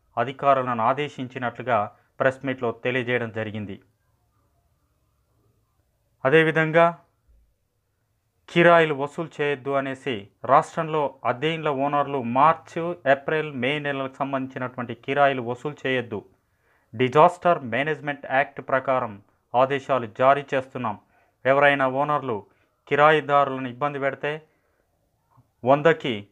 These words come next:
డయల్ చేయాలనేసి, వారి మీద కఠిన చర్యలు తీసుకుంటామనేసి ఒక ప్రకటన కూడా విడుదల చేయడం జరిగింది. ప్రెస్ మీట్లో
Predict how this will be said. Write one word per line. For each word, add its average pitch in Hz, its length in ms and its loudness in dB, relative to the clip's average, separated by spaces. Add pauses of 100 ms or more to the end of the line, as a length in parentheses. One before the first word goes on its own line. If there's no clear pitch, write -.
(180)
డయల్ 139 260 2
చేయాలనేసి, 131 760 -2 (280)
వారి 123 220 0
మీద 131 180 -4 (100)
కఠిన 151 360 -2
చర్యలు 131 320 -6
తీసుకుంటామనేసి 123 920 -6 (840)
ఒక 120 140 -4
ప్రకటన 135 480 0
కూడా 123 260 -4
విడుదల 117 400 -6 (120)
చేయడం 113 240 -6
జరిగింది. 104 420 -10 (800)
ప్రెస్ 139 220 0
మీట్లో 143 340 0